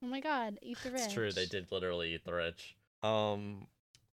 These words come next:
Speaker 2: yeah, I wish there'd been a little bit more pontificating about why he likes guns so much. I, I, I feel like it's fairly obvious, but, like, uh,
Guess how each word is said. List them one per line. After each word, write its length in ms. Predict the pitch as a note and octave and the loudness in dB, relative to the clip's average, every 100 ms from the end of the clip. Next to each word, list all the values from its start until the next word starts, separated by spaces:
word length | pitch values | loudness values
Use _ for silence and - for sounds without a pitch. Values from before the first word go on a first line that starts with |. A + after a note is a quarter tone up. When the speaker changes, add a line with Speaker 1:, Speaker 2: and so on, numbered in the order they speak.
| - | -10
Speaker 2:
yeah, 160 | C#3+ D#3 | -2 2
I 100 | D#3+ | 4
wish 180 | E3+ A3+ | 4 6
there'd 180 | B3+ G#3 | 6 8
been 140 | G#3+ | 10
a 80 | E3 | 10
little 220 | C3 C3+ | 10 8
bit 120 | C#3 | 6
more 160 | C3 C#3 | 6 4
pontificating 920 | C3 B2+ A#2 C3 A#2+ - B2 A#2 A#2+ | 4 2 2 2 -2 2 4 6 4
about 280 | B2 G2+ E2 | 4 2 2
why 280 | E2 E2+ F2 | 4 6 4
he 220 | E2+ G2+ | 2 -2
likes 340 | E2+ E2+ - - | 0 0 0 -4
guns 400 | D2+ F#2 G2+ - | -4 -2 -2 0
so 180 | A2 | 2
much. 480 | G#2+ A2 A2+ - - - | 2 2 2 0 -4 2
I, 120 | C3 | 6
I, 320 | C3+ D3 D#3 | 6 6 4
I 40 | D#3+ | 4
feel 220 | G#3 F3+ | 8 10
like 160 | A2 F#2+ | 10 6
it's 100 | - | 2
fairly 300 | G2 F#2 F2 | 4 6 4
obvious, 500 | D#2 F2+ E2+ D#2 - | 4 2 0 0 -2
but, 320 | - D2+ - | 0 0 0
like, 240 | D2+ - | -6 -8
uh, 60 | - | -12